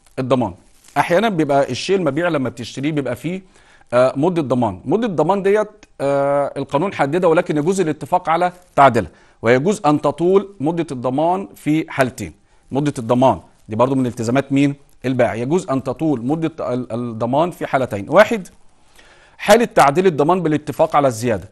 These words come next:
يعني أنا جيت مع المشت-، مع البائع وقلت له: "لا، هنزود الضمان، نخليه عشر سنين بدل ما هو خمسة، نخليه خمستاشر"، وهكذا. يجوز طالما بالاتفاق. سبق وقلت لكم إن، آه، غالبية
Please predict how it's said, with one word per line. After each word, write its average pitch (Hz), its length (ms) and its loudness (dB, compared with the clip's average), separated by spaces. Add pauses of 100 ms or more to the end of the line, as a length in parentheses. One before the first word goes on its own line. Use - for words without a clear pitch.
يعني 143 360 2
أنا 147 120 2
جيت 131 320 -4
مع 117 240 -2
المشت-، 110 440 -8
مع 120 260 -2
البائع 131 300 2
وقلت 147 260 0
له: 160 320 0
"لا، 131 260 4
هنزود 135 340 0
الضمان، 123 420 0
نخليه 131 260 -4
عشر 135 200 -4
سنين 135 300 -6
بدل 127 160 -4
ما 120 140 -4
هو 113 100 -2
خمسة، 147 360 -2
نخليه 120 280 -8
خمستاشر"، 147 540 -6
وهكذا. 127 320 -2 (240)
يجوز 139 320 0
طالما 160 280 2
بالاتفاق. 139 540 -4
سبق 160 220 0
وقلت 131 300 -2
لكم 214 260 -2 (360)
إن، 127 300 0 (140)
آه، 120 300 -2
غالبية 143 500 2